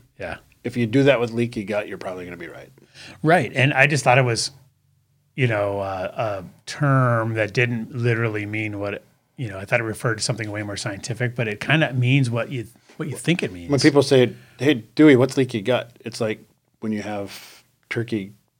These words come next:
Speaker 2: dribble in the bottom of your garbage bag and there's a hole and you run into the garbage.
Speaker 1: <laughs> Right.
Speaker 2: And you're, then all that turkey juice is getting all over the carpet.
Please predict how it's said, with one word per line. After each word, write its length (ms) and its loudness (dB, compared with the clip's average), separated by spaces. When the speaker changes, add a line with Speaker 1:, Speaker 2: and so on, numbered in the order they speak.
Speaker 2:
dribble 480 -4
in 100 -10
the 80 -8
bottom 360 -2
of 60 -8
your 100 -10
garbage 380 -8
bag 220 -8
and 80 -10
there's 120 -12
a 60 -12
hole 260 -4
and 80 -6
you 80 -12
run 200 -6
into 140 -12
the 100 -12
garbage. 500 -12
Speaker 1:
<laughs> 60 -20
Right. 120 -4
Speaker 2:
And 240 4
you're, 80 10
then 380 2
all 160 0
that 220 -2
turkey 280 -2
juice 320 -2
is 60 -10
getting 200 -8
all 120 -4
over 100 -6
the 80 -6
carpet. 440 -4